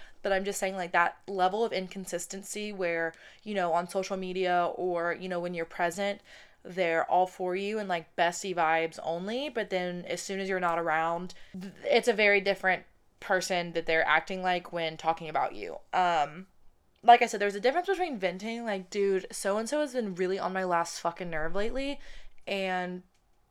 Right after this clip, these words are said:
like, blatantly talking shit about you to other people, like, exploiting your flaws or things, or, like, using things against you behind your back or even to your face. Like, it's just a party foul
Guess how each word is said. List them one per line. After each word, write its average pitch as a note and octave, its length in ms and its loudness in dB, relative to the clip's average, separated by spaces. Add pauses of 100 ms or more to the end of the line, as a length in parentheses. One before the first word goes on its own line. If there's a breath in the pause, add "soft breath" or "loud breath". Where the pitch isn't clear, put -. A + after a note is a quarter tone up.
(220)
like, G3 220 -2
blatantly G3 420 -2
talking F#3 380 -4
shit F3 260 -4
about D3 280 -2
you D#3+ 180 -6
to - 200 -8
other D3+ 220 -2
people, - 340 -10
like, - 300 -4 (640 soft breath)
exploiting F3 600 -2
your D3 100 -10
flaws A3 800 4
or F3+ 100 -2
things, F#3+ 480 -8
or, F3+ 60 -6
like, E3+ 200 -4
using E3 240 -8
things E3+ 220 -12
against C4 480 -2
you B3 140 -6
behind A3+ 320 -2
your A3+ 80 -8
back G#3 280 0
or - 40 -10
even F3+ 200 -6
to G3 100 -12
your E3+ 80 -10
face. G#3+ 360 -4
Like, F3+ 200 -2
it's E3+ 160 -8
just F#3 260 -6
a E3+ 60 -4
party E3+ 320 -2
foul D#3+ 420 -2